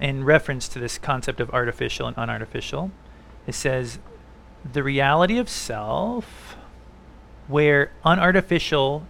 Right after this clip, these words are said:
universal independence will shine, should be sought with great reverence." I'll give you a moment with,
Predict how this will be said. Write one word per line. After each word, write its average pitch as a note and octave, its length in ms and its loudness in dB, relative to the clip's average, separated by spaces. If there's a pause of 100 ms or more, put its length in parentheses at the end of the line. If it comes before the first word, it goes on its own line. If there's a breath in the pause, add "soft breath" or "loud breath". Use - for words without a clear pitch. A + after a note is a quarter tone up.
universal D3 920 0
independence C#3 680 -4
will C3 200 -2
shine, A2 580 -6 (840 loud breath)
should - 340 -6
be D3 140 -4
sought E3 580 2
with B2+ 240 -10
great C3+ 420 -2
reverence." G#2 760 -8 (420)
I'll B2 80 -10
give B2 140 -6
you B2 80 -6
a - 20 -8
moment A#2 300 -8
with, A#2 140 -10